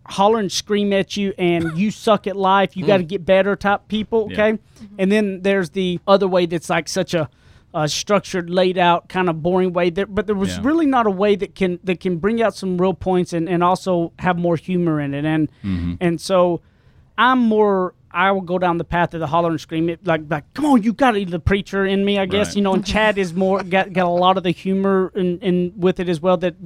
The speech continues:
Speaker 1: together we kinda get to get that balance. And we hope that it's, um, doing what we kinda set
Speaker 2: Yeah.
Speaker 1: out to do. And, and we've been getting some confirmations from people that, that it's helped. So I wanna tell you all thank you, and that second shotcast at gmail dot com is where you can send the email, second shotcast at gmail dot com.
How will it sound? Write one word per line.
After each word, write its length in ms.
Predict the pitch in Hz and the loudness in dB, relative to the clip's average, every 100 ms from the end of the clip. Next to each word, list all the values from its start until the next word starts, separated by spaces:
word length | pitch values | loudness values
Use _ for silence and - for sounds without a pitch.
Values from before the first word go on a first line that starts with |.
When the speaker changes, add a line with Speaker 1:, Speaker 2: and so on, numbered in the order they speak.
| 151 _ | -20 _
Speaker 1:
together 440 | 180 160 180 180 170 | -6 0 0 0 -2
we 100 | 170 | -2
kinda 260 | 175 175 165 151 _ | -2 -2 -4 -10 _
get 120 | 180 | -4
to 60 | - | -2
get 100 | 165 | -4
that 160 | 160 | -2
balance. 240 | 160 175 - | 0 -2 0
And 80 | 294 | 4
we 80 | |
hope 220 | 285 311 - | 6 4 2
that 200 | 175 - _ _ _ _ | -2 -2 _ _ _ _
it's, 360 | 208 180 - - _ _ _ | 4 4 -4 -10 _ _ _
um, 320 | 185 180 180 165 | 0 0 0 0
doing 300 | 226 202 175 | 2 2 0
what 160 | 185 | 0
we 160 | 180 175 | 0 -4
kinda 280 | - 190 170 | -2 -2 0
set 220 | - 180 | 0 0
Speaker 2:
Yeah. 60 | 170 | 0
Speaker 1:
out 80 | |
to 80 | 175 | -2
do. 180 | 175 180 | 0 0
And, 140 | 175 | 0
and 140 | 175 180 | -2 -2
we've 120 | 175 | -2
been 140 | 196 | -2
getting 220 | 196 226 208 | -2 -4 -4
some 240 | 196 180 | -4 -2
confirmations 720 | - 185 175 175 170 - 165 | 0 -2 -2 -2 0 -2 -4
from 120 | 160 151 | -4 -4
people 360 | 180 160 165 | -4 -4 -4
that, 260 | 160 160 160 | 0 -2 -2
that 100 | 160 | -2
it's 200 | 156 - | -2 -2
helped. 220 | 160 156 | -4 -2
So 100 | 170 | -4
I 20 | |
wanna 220 | 160 175 156 - | 0 0 -2 -4
tell 160 | 170 | -2
you 180 | 165 165 | 0 0
all 200 | 156 151 - | 0 -2 -4
thank 240 | 175 170 | -4 -2
you, 140 | 170 151 | -2 0
and 100 | 156 | 0
that 160 | 156 - _ _ _ | -2 -6 _ _ _
second 420 | - 240 233 254 | 2 2 2 -8
shotcast 680 | - 220 208 - 185 175 170 | -2 0 0 -2 -4 -2 -4
at 100 | 156 | -6
gmail 420 | 180 175 170 160 | -2 0 0 0
dot 200 | 160 - | -4 -6
com 320 | - 165 165 | -2 0 0
is 120 | 156 | -2
where 140 | 156 170 | -2 -2
you 140 | 165 | -2
can 140 | 160 160 | -4 -6
send 320 | - 208 220 | -4 -2 -2
the 180 | 220 180 | 0 0
email, 240 | 165 151 | 0 0
second 420 | 143 - 180 233 - | -4 -4 -4 -4 -6
shotcast 520 | - 165 - 170 160 | -2 -2 -2 -6 -6
at 60 | 160 | -6
gmail 260 | 156 170 | -2 0
dot 180 | 160 143 | -2 -4
com. 280 | 165 156 | -4 -4